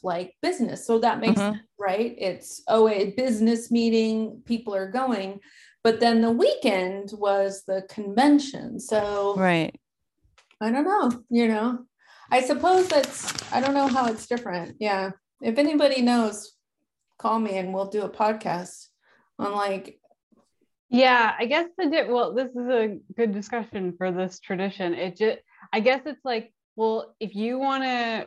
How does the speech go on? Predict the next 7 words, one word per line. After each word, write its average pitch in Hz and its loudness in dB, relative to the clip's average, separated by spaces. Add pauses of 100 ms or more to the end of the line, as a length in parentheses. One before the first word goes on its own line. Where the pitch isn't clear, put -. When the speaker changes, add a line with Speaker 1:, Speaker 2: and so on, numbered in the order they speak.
(120)
Speaker 3:
organize 208 -2
your 180 -8
own 214 0
talks 240 -4
that 190 0
are, 175 0
like, 170 -2